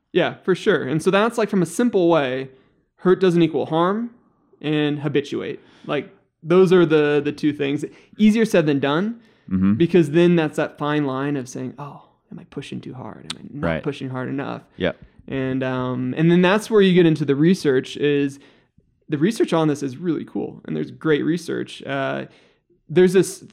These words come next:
Speaker 1: three-phase system from, it's called the N O I group, um, and, uh, David Butler and, um, Lorimer Moseley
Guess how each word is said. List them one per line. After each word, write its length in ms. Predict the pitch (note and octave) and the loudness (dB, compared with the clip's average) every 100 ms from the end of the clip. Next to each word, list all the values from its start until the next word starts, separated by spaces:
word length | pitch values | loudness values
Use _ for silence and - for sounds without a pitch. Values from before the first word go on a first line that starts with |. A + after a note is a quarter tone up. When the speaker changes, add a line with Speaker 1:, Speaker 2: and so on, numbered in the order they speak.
| _ - | _ -6
Speaker 1:
three-phase 960 | F#3 A3 A3 - - E3+ F3+ F3+ F3 | 0 2 0 -4 2 4 4 2 -4
system 840 | - E3+ E3+ - C#3 C3 C3 C3+ - | -2 -2 -2 -4 -4 -4 -6 -8 -8
from, 240 | D3 C#3 C3+ | -6 -4 -4
it's 120 | C3+ | -6
called 160 | E3 | -8
the 140 | - D#3 | -8 -4
N 100 | E3 | 0
O 120 | D3 | 0
I 180 | C3+ C#3+ | 0 -4
group, 540 | C#3 B2 B2+ - - | -6 -6 -6 -8 -12
um, 520 | C#3 C3+ C3 C3+ C3 C3 _ _ _ - | -10 -8 -6 -8 -10 -14 _ _ _ -8
and, 760 | D3 D3 C#3+ C#3+ C#3 C#3 C3+ - | -2 0 0 0 0 0 -4 -8
uh, 180 | C#3 C3 | -6 -4
David 360 | C3 E3 E3+ C3+ | 2 2 2 2
Butler 680 | D3 D3+ D3+ D3 D3 D3 D3 | 0 0 0 0 0 0 -4
and, 800 | - C3+ C3+ C3+ C#3 C3+ C3+ B2+ | -6 -6 -4 -4 -6 -6 -6 -8
um, 920 | C3 C3 B2+ C3 C3 B2+ B2+ B2 - - _ _ _ _ _ _ _ - | -6 -4 -4 -6 -6 -6 -8 -8 -10 -14 _ _ _ _ _ _ _ -4
Lorimer 380 | D3+ D#3+ D#3 | 0 2 2
Moseley 560 | C#3 C#3+ D3 A#2+ G#2 - | 0 0 0 -2 -8 -10